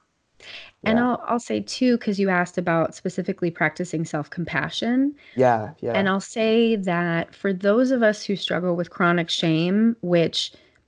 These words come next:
Speaker 1: if you're a perfectionist, you struggle with chronic shame.
Speaker 2: <laughs>
Speaker 1: Um, a-, and if you're a person who is high achieving or, or has a lot of drive,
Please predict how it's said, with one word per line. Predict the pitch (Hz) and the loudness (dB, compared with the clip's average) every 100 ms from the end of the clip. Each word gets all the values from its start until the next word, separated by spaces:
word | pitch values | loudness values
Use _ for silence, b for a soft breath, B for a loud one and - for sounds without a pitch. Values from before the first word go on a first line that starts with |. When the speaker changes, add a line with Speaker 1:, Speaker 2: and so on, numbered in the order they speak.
| _ - | _ 0
Speaker 1:
if | 185 | 0
you're | 202 202 | 2 2
a | 208 | 2
perfectionist, | 208 175 - - - 262 269 285 - - - b b _ | 0 -4 -4 -6 -2 0 2 0 -2 -18 -20 b b _
you | 185 190 | -2 0
struggle | 180 190 160 | 2 0 0
with | 143 - | -2 -2
chronic | 151 139 143 | -2 -2 -4
shame. | - 139 123 214 220 175 | -4 -2 0 0 -2 -2
Speaker 2:
<laughs> | 147 156 139 127 - | 0 0 -2 -6 -2
Speaker 1:
Um, | 185 175 165 165 160 - _ _ _ _ - | 2 6 6 4 0 -4 _ _ _ _ -2
a-, | 85 - | 0 2
and | - 185 | 2 2
if | 180 208 | 0 0
you're | 190 | 0
a | 185 | 0
person | 190 175 185 | -2 -4 -6
who | 175 180 170 165 | -2 -2 0 0
is | 160 160 151 | 0 0 -2
high | 185 | -2
achieving | 170 165 - 233 202 185 | 0 0 0 0 2 0
or, | 165 156 151 - | 2 2 0 -2
or | 160 156 | -2 0
has | 175 170 | 0 2
a | |
lot | 151 151 | 0 0
of | |
drive, | 160 165 165 180 190 190 | 2 2 4 2 0 -4